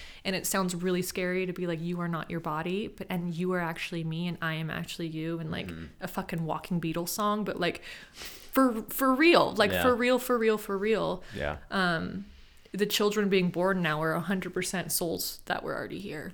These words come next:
Speaker 1: Like, I don't, I mean, if you spend, I mean, I've, I was a nanny before I did jewelry, and, like, the conversations I would have with kids, if you really, like, don't,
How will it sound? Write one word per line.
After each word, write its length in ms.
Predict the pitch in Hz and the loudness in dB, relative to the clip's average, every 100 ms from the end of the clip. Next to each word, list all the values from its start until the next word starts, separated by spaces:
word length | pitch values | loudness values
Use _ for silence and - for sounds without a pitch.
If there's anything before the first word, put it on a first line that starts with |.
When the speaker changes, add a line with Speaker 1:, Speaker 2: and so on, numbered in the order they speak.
| - | -6
Speaker 1:
Like, 360 | 165 110 - - - - - - - 78 - | -6 -6 -12 -18 -20 -20 -20 -20 -18 -18 -8
I 140 | - 190 | 0 2
don't, 180 | 180 - | 0 0
I 100 | 165 | -2
mean, 280 | 180 170 165 | 0 0 -2
if 140 | - | -2
you 60 | 196 | -2
spend, 400 | 180 - 180 170 | -2 0 0 0
I 60 | 175 | -2
mean, 240 | 170 160 - | -2 -2 -4
I've, 280 | 180 175 - | -6 -6 -4
I 80 | 185 | -2
was 140 | 180 175 | 0 0
a 40 | |
nanny 360 | 175 170 165 165 | 0 0 0 -2
before 320 | 165 - 170 | -4 -4 -4
I 60 | 160 | -2
did 140 | 160 | -4
jewelry, 440 | - 175 170 170 165 | -4 -2 0 -2 -2
and, 140 | 180 | -4
like, 340 | - - - - - | -6 -8 -12 -18 -8
the 80 | 202 | -4
conversations 760 | 196 190 180 180 175 175 180 185 | 0 0 0 0 -2 -2 -2 -2
I 100 | 175 | -2
would 140 | 180 | -2
have 180 | 180 170 | -4 -4
with 160 | 175 | -6
kids, 320 | - 196 170 - | -6 -4 -4 -6
if 120 | 180 | -4
you 120 | 190 | -2
really, 380 | 175 202 220 233 | 2 4 4 4
like, 280 | 208 170 - | 0 -4 0
don't, 340 | 185 180 196 | 0 2 0